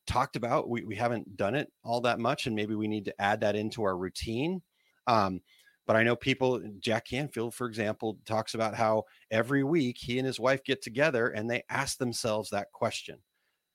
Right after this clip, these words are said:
"This last week, as far as our relationship went, on a scale of one to ten, where was I?"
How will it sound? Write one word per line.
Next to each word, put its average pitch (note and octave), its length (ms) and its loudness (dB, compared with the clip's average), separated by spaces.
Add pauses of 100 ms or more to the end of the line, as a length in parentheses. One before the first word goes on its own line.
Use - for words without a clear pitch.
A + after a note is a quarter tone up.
(240)
"This A#2 200 -2
last C3 280 4
week, D#3+ 440 0 (840)
as A#2+ 140 -6
far B2+ 220 4
as C#3 100 2
our D#3 140 4
relationship D#3 680 0
went, G#2+ 380 -2 (100)
on A#2 140 0
a D3 60 0
scale D3+ 340 0
of C#3+ 80 0
one D#3+ 220 2
to D3+ 80 -4
ten, C3+ 580 2 (380)
where C#3 280 6
was B2+ 220 8
I?" F2 240 -8